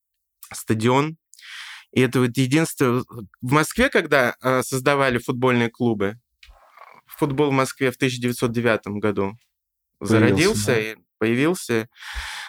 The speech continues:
Speaker 1: Там получалось, что районные вот эти,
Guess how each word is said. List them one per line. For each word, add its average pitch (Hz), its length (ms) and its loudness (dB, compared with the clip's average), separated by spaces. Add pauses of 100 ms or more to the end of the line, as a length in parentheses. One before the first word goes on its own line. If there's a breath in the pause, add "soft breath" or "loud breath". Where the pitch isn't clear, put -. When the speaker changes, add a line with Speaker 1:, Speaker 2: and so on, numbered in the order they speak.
Speaker 1:
Там 170 420 2
получалось, 156 600 2
что 147 440 2
районные 123 800 2
вот 110 200 -4
эти, 110 200 -2